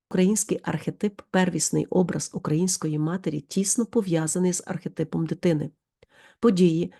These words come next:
переживання дитинства часто стираються з пам'яті,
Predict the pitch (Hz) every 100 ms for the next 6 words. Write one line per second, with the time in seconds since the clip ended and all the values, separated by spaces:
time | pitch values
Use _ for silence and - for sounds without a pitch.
0 | _ - 185 190 185 180 226 208 170 180
1 | 170 160 156 - 175 - - _ - 202
2 | - 190 - - 196 180 156 - 156 -
3 | - 180 202 180 - -